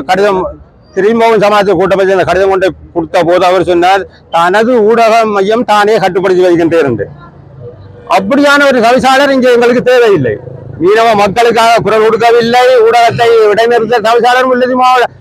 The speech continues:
தரத்தில் பற்றிக்கு தேவையில்லை. அவரை உடனடியாக இடைமாற்றம் செய்ய வேண்டும். அதான் இருபத்தி ஆறாம் தேதி, சென்ற மாதம் ஏழு, ஆ, இருபத்தி ஆறாம் தேதி, ஏழு, ஏழாம் மாசம் ரெண்டாயிரத்தி இருபத்தஞ்சாம் ஆண்டு ஒரு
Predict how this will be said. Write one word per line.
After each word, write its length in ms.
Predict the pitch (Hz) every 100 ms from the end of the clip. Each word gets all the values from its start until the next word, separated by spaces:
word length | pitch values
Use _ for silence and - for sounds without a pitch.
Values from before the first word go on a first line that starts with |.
| -
தரத்தில் 300 | 214 240 254
பற்றிக்கு 280 | 254 254 220
தேவையில்லை. 480 | 262 247 190 123 - - - -
அவரை 280 | 208 262
உடனடியாக 460 | 247 254 254 254 254
இடைமாற்றம் 460 | 247 254 254 233 240
செய்ய 180 | 233
வேண்டும். 320 | 208 170 131 - _ -
அதான் 520 | 214 233 156 143 135
இருபத்தி 380 | 139 185 165 190
ஆறாம் 300 | 170 165 156
தேதி, 180 | 156
சென்ற 180 | 139 151
மாதம் 420 | 156 156 156 147 151
ஏழு, 140 | 147
ஆ, 260 | 139 135 156
இருபத்தி 340 | 143 175 165
ஆறாம் 240 | 175 165 165
தேதி, 220 | 165 156
ஏழு, 180 | 165 156
ஏழாம் 300 | 165 170 156
மாசம் 380 | 151 143 180 190 - - -
ரெண்டாயிரத்தி 340 | 143 160 160 160
இருபத்தஞ்சாம் 280 | 151 160
ஆண்டு 680 | 156 147 143 156 165 180 202 - - - -
ஒரு 220 | 143 151